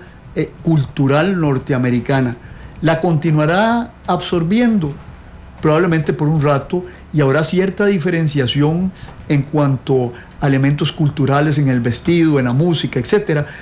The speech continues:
Pero lo cierto es que, eh, el, el atractivo,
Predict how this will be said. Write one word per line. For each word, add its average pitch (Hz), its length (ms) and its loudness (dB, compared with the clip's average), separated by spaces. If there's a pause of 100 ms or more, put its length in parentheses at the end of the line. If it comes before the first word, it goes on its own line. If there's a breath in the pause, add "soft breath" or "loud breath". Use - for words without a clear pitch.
(140 loud breath)
Pero 170 160 4
lo 156 140 4
cierto 185 600 0
es 180 240 0
que, 220 240 -2 (580 loud breath)
eh, 170 240 2
el, 151 240 0
el 151 120 2
atractivo, 160 880 0